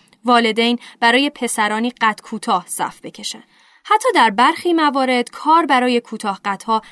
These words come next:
بدتر از اقلیت‌های قومیتیه. یهودیان، آسیایی‌ها و دیگر قومیت‌ها معمولاً برای شغل، ازدواج و موارد دیگه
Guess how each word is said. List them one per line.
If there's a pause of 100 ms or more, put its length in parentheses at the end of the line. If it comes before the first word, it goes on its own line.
(180)
بدتر
از
اقلیت‌های
قومیتیه. (680)
یهودیان،
آسیایی‌ها (220)
و
دیگر
قومیت‌ها
معمولاً
برای
شغل،
ازدواج
و
موارد
دیگه